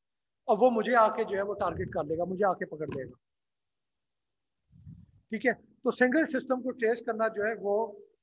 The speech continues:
ज़्यादा आसान हो जाता है। अब बात यह है कि एक चीज़ तो ऑब्वियस है कि एक मशीन से अगर आप अटैक करते हैं, तो वो attack होगा भी कमज़ोर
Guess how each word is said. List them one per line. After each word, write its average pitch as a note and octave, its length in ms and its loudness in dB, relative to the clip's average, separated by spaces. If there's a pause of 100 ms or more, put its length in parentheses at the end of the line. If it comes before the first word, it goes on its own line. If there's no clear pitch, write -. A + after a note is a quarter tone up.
(1000)
ज़्यादा G#3+ 300 4
आसान F3+ 280 0
हो D3+ 160 -8
जाता C#3 240 -10
है। A#2+ 60 -14 (4000)
अब D#4+ 80 0
बात G#3+ 300 4 (100)
यह A3 160 2
है A3+ 80 -2
कि A3+ 160 -6 (1040)
एक D4 220 2
चीज़ C#4+ 180 0
तो C4+ 60 4
ऑब्वियस A3+ 440 2
है B3 100 6
कि B3+ 120 0
एक B3 380 6
मशीन A#3 340 0
से B3 140 0
अगर A3 140 2
आप A3+ 160 4
अटैक F#3+ 340 0
करते G3+ 240 -2
हैं, A#3 100 -4 (500)
तो G#3+ 80 0
वो A#3+ 100 8
attack A3 460 8
होगा G3 420 4
भी C4+ 140 0
कमज़ोर A3 640 2